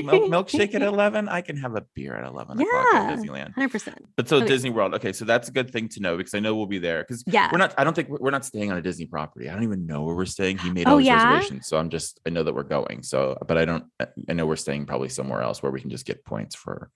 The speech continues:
Speaker 1: <laughs> one of our, 'cause we're
Speaker 2: Yeah,
Speaker 1: doing the
Speaker 2: we
Speaker 1: same
Speaker 2: honestly
Speaker 1: thing
Speaker 2: don't.
Speaker 1: end of year.
Speaker 2: This, this time of year, we haven't, or this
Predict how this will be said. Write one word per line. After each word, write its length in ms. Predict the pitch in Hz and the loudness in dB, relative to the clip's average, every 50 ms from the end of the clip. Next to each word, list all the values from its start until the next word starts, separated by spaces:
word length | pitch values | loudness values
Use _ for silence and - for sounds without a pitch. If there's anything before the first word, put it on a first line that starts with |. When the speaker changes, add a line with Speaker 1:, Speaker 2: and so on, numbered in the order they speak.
| _ - - - - - - - _ _ - | _ -20 -20 -20 -20 -20 -20 -20 _ _ 2
Speaker 1:
<laughs> 380 | - - - - 160 135 - - | 2 4 4 6 6 6 6 6
one 260 | 135 113 120 117 110 | 8 8 8 8 8
of 100 | 107 104 | 8 6
our, 60 | - | 6
'cause 200 | - - 117 101 | 4 4 4 6
we're 80 | 110 104 | 8 8
Speaker 2:
Yeah, 60 | - | 8
Speaker 1:
doing 120 | 101 - 190 | 8 6 8
the 60 | 196 | 8
Speaker 2:
we 80 | 302 | 8
Speaker 1:
same 100 | 381 466 | 8 8
Speaker 2:
honestly 340 | 523 523 523 427 - 330 294 | 8 6 6 6 4 4 4
Speaker 1:
thing 60 | 240 180 | 2 2
Speaker 2:
don't. 400 | 220 220 269 294 226 180 170 87 | 2 2 4 4 4 2 2 0
Speaker 1:
end 140 | 85 87 92 | 2 2 2
of 140 | 87 80 | 2 2
year. 380 | 87 87 82 73 67 69 - - _ _ _ _ _ _ _ _ _ - - _ - | 2 2 2 2 0 -2 -4 -6 _ _ _ _ _ _ _ _ _ -20 -20 _ -2
Speaker 2:
This, 300 | 165 240 285 - - - | 2 2 2 2 0 -6
this 280 | - 214 190 262 285 - | -6 0 2 2 2 4
time 180 | - 349 359 | 2 2 2
of 140 | 330 262 202 | 2 2 0
year, 180 | 196 208 214 214 | 0 0 0 0
we 120 | 208 185 | 0 -2
haven't, 440 | 160 - 196 180 185 202 202 202 - - | 0 2 2 4 4 4 2 0 2 4
or 260 | 226 240 - - _ - | 4 4 4 2 _ -6
this 300 | 196 214 226 - - | -4 -4 -4 -4 -6